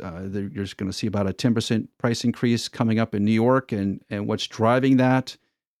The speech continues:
And then Vattenfall over in Sweden has one of their, is stopping one of their projects that was gonna feed the U K with, with clean, renewable energy. So not so good on the offshore front.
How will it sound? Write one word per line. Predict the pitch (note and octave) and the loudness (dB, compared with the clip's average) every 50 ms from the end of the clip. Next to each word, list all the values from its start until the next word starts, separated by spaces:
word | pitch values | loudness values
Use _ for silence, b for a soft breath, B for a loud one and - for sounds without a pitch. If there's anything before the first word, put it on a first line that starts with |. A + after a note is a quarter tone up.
| - | -4
And | B2 B2 | -2 0
then | D3+ F3+ E3 | 2 2 2
Vattenfall | F3 G3+ A#3+ - - - - C3 A#2+ A#2 | 4 2 2 2 0 0 0 2 4 4
over | B2+ C#3+ D3 D3+ | 4 4 2 2
in | C#3+ C#3 | 2 0
Sweden | - - - F#3+ G3+ E3+ B2 G#2 G2+ G2+ - - _ - | 0 0 -2 -2 0 2 2 0 0 -2 -6 -14 _ -2
has | B2 B2 B2 A#2+ | 0 0 0 2
one | B2 B2+ C3 | 2 2 2
of | C3 | 2
their, | A#2 B2 A#2+ - _ _ _ | 2 2 0 -2 _ _ _
is | - C3 B2 | -8 -8 -8
stopping | - - - - C#3+ D3+ - D3 | -8 -8 -2 -2 0 0 2 0
one | C#3+ D#3 D#3+ | 0 0 0
of | D#3+ | -2
their | D#3+ | -4
projects | D3 - D#3+ F3+ G#3 - - G2+ F#2+ - - - - | -2 -2 0 0 0 0 0 -4 -4 -6 -10 -14 -8
that | - A#2 A#2+ | -8 -8 -6
was | A#2+ A#2 - | -6 -6 -4
gonna | - B2+ A#2+ | -4 -4 -4
feed | - - - C3 C3 B2+ A2+ G#2+ _ _ _ _ _ _ _ - | -4 -2 -2 0 0 0 -2 -4 _ _ _ _ _ _ _ -4
the | A#2 | 2
U | A2+ C3 C#3 C3+ | 4 4 4 4
K | - C#3 B2+ C3+ | 4 2 2 4
with, | C#3 C3 B2 - - - | 4 2 0 0 -4 -6
with | - C3 B2 A#2+ - _ - | -4 -4 -4 -4 -6 _ -16
clean, | - - A#2 A#2+ C3+ C#3 | -8 -4 -2 0 0 0
renewable | B2+ A#2 B2 C3+ C#3 C#3 B2+ B2 | 0 0 0 0 -2 -2 -2 -2
energy. | C#3 E3 D#3+ A#2+ - F#2+ E2 E2+ | -2 -2 -4 -6 -6 -8 -10 -10
So | E2+ - - F#2+ F#2+ F#2+ - _ _ _ _ _ _ _ _ _ - | -12 -10 -8 -6 -6 -8 -8 _ _ _ _ _ _ _ _ _ -10
not | C#3 C3+ E3 E3 B2 A#2 A#2 A#2 C3 - - | -8 -8 -4 0 2 4 4 4 2 -2 -2
so | - C3 | -2 0
good | A2+ B2 B2+ A#2+ | 2 2 2 4
on | B2 A#2+ | 4 2
the | A#2 | 4
offshore | A#2 A#2+ B2 - - C3+ B2+ A#2+ | 2 2 0 0 0 0 0 0
front. | - - E2+ D#2 - - - | -2 -6 -10 -10 -12 -14 -18